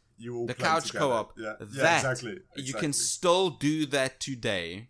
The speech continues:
Speaker 1: Yeah. No,
Speaker 2: That
Speaker 1: this
Speaker 2: for
Speaker 1: game
Speaker 2: me is what, where the biggest value in this game
Speaker 1: Mm.
Speaker 2: is. Once
Speaker 1: Mm.
Speaker 2: again, co-op.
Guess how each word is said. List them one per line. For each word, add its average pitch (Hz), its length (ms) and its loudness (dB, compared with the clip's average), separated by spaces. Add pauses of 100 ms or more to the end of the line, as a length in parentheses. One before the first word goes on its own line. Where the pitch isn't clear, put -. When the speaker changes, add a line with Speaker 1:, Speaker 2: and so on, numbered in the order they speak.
(140)
Speaker 1:
Yeah. 107 360 -8 (1040)
No, 208 80 0
Speaker 2:
That 180 100 6
Speaker 1:
this 214 140 2
Speaker 2:
for 170 120 2
Speaker 1:
game 135 80 0
Speaker 2:
me 120 180 0
is 113 200 -2
what, 117 540 -2
where 113 200 0
the 104 200 -6
biggest 123 640 -4
value 92 440 -4
in 85 140 -12
this 85 200 -8
game 82 240 -8
Speaker 1:
Mm. 67 80 -10
Speaker 2:
is. 90 120 -12
Once 135 320 0
Speaker 1:
Mm. - 80 -2
Speaker 2:
again, 117 480 2 (100)
co-op. 85 460 -6